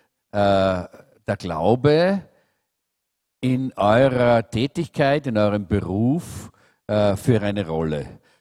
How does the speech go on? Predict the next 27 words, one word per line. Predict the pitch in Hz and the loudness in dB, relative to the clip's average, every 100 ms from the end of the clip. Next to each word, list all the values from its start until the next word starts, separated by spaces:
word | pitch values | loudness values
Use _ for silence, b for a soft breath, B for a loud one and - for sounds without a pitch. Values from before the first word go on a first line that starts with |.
| _ - | _ -18
Für | - 113 | -4 -4
dich | - 120 - - | 0 -2 -4 -4
jetzt | 104 101 107 | -2 -2 -2
als, | 98 - - | -4 -6 -8
äh, | 104 92 92 90 | -4 -2 -2 -4
Parla-, | 101 95 95 87 87 | -2 -2 -2 -6 -8
äh, | 92 | -4
Parlamentsabgeordnete, | 101 90 90 117 131 104 - 110 95 95 92 92 | -2 -2 -4 -8 -4 -4 -4 -4 -4 -4 -6 -6
Gudrun, | 95 95 95 95 92 b b - | -6 -4 -4 -6 -8 b b -16
und | - | -6
für | 107 | -6
Sie | 92 104 104 | -4 -2 0
als, | 92 - b b b | -2 -6 b b b
äh, | 92 92 90 92 | -2 0 0 -2
Leiter | 85 87 101 - 107 101 | -4 -4 -2 0 0 0
in | 98 98 | -6 -8
einer | 95 95 95 90 85 b b | -4 -4 -2 -4 -6 b b
so | - 101 95 80 76 | -6 -2 -2 -4 -4
wichtigen, | 123 - - 131 120 123 113 b b b | -6 -4 -2 -2 -2 -6 -8 b b b
äh, | 98 95 95 92 | 0 2 2 0
sozialen | - 101 98 69 85 117 | -6 -6 -6 -4 -4 -4
Einrichtung | 98 104 117 113 117 110 95 | -4 -4 -4 -6 -6 -6 -2
wie | 101 104 92 | -2 -2 -4
einer | 95 92 | -6 -4
Rettungs-, | 90 - 113 107 - - | -6 -6 -8 -8 -10 -8
äh, | |
äh, | 101 95 95 90 90 95 | -4 -2 -2 -6 -6 -6